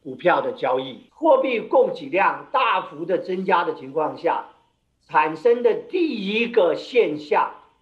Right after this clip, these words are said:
就是股票市场的交易会非常的活络，所以大家会买股票，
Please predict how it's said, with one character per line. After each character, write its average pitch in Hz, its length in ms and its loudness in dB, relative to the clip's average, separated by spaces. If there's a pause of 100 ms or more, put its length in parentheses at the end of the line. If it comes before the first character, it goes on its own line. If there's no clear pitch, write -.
(160)
就 185 160 4
是 175 200 -2
股 131 280 -8
票 156 340 0
市 - 260 -12
场 - 300 -12 (720)
的 127 340 -2 (420)
交 170 240 4
易 165 160 -4
会 143 260 0
非 240 380 2
常 143 240 -4
的 156 80 0
活 127 280 -6
络， 156 460 2
所 196 80 0
以 185 120 2
大 208 160 2
家 214 160 2
会 220 140 4
买 170 200 -2
股 180 160 -8
票， 180 380 -2